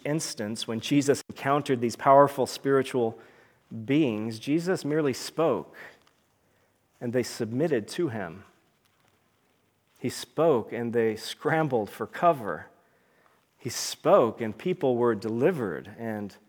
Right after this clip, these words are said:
eyes were opened, and,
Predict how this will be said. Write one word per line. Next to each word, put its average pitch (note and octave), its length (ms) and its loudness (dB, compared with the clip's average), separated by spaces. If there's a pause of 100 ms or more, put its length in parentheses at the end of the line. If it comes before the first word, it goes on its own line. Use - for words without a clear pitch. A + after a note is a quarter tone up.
(640)
eyes D3+ 400 4
were A#2+ 180 0
opened, A#2 640 0
and, A2 380 -8